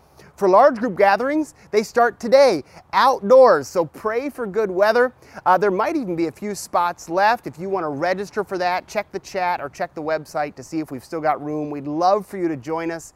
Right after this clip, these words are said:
If we do, we wanna accommodate as many people as possible. Uh, for those of you that aren't ready to regather, don't worry. Uh, we'll continue to have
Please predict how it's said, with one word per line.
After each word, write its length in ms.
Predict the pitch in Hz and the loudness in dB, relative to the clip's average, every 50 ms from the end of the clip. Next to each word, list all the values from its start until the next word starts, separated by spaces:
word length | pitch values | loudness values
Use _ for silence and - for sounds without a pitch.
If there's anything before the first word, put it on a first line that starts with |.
| _ - - - - - | _ -20 -20 -20 -14 -8
If 200 | 160 160 147 - | -8 -8 -6 -4
we 120 | 160 151 | -4 -4
do, 260 | 143 147 170 165 165 | 0 2 2 4 4
we 100 | 165 160 | 2 2
wanna 180 | 143 160 170 160 | -2 -4 -6 -6
accommodate 560 | 151 143 - - - 156 156 156 151 156 117 | -8 -10 -12 -10 -10 -8 -8 -8 -8 -10 -10
as 160 | 104 139 123 | -12 -14 -12
many 380 | 127 135 143 151 160 165 165 160 | -12 -10 -10 -8 -6 -8 -8 -10
people 480 | _ - - 160 147 - 156 160 156 _ _ _ _ - _ - | _ -14 -16 -14 -12 -10 -10 -10 -10 _ _ _ _ -20 _ -8
as 240 | 123 139 143 127 - - | -6 -6 -6 -6 -8 -18
possible. 720 | - - - 151 151 156 - - 170 151 165 160 165 160 _ _ _ _ _ _ _ - _ - | -18 -8 -4 -2 -2 -2 -4 -6 -6 -2 -2 -2 -2 -4 _ _ _ _ _ _ _ -16 _ 0
Uh, 180 | 175 170 160 - - | 0 0 0 -2 -8
for 100 | - 202 | -6 -4
those 300 | 190 185 208 262 302 269 | 0 0 2 0 0 -2
of 60 | 262 | -4
you 100 | 262 247 | -6 -6
that 180 | 190 180 170 - _ - | -4 -6 -6 -8 _ -6
aren't 300 | 190 190 208 214 - - | -4 -2 -2 -2 -4 -8
ready 200 | 165 165 165 156 | -10 -10 -8 -8
to 80 | 147 | -8
regather, 540 | 135 147 147 135 123 147 135 123 110 104 - _ _ _ _ _ 131 120 107 | -8 -8 -8 -6 -4 -4 -4 -4 -6 -12 -18 _ _ _ _ _ -20 -20 -10
don't 340 | - 165 165 170 196 190 - | -6 -2 0 2 2 0 0
worry. 380 | 165 185 190 180 156 117 104 _ _ _ _ _ _ _ - - | 0 0 0 0 0 -2 -6 _ _ _ _ _ _ _ -18 -8
Uh, 120 | - 127 110 | -6 -6 -4
we'll 300 | 139 143 147 165 180 185 | -2 -2 0 0 0 -2
continue 720 | - 190 160 147 - - - - 202 196 208 220 226 247 | -4 -6 -8 -8 -8 -12 -12 -6 -4 -4 -4 -4 -6 -6
to 100 | 233 202 | -6 -8
have 380 | 160 147 147 131 123 123 120 - | -6 -4 -6 -6 -4 -6 -10 -12